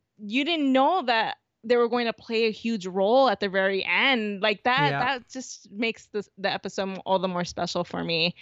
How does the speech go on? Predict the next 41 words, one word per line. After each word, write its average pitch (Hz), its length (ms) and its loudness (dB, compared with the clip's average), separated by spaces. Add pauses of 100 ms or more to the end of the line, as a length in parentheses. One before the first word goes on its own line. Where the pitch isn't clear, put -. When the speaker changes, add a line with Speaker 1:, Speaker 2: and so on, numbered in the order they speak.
(360)
Speaker 1:
Um, 214 240 4
but 247 120 4
of 240 120 -2
course, 247 400 2
I, 202 60 -2
you 208 160 -4
know, 202 60 -2
I 190 80 -2
can't 208 340 -6
leave 196 220 -2
out 180 260 2
World 185 240 0
Between 180 420 -8
Worlds. 175 500 0
So 190 100 -8
that, 185 240 2 (120)
that's, 147 500 0
Speaker 2:
Mm-hmm. 123 80 -14 (420)
Speaker 1:
again, 208 440 0
just - 220 -10
flawlessly 190 640 -2
done. 180 500 -4 (320)
Speaker 2:
Yeah. 139 480 -2 (440)
I'm 165 60 2
gonna 170 140 4
watch 147 240 4
that 147 140 -6
tonight 143 340 -6 (100)
now 151 140 -2
that 147 120 -6
we 147 100 -8
were 143 100 -8
talk-, 269 280 0
we've - 120 2
been 277 100 4
Speaker 1:
Yeah. 311 60 2
Speaker 2:
talking - 240 2
about 440 220 4
it. - 60 2
I'm 180 120 6
like, 180 260 8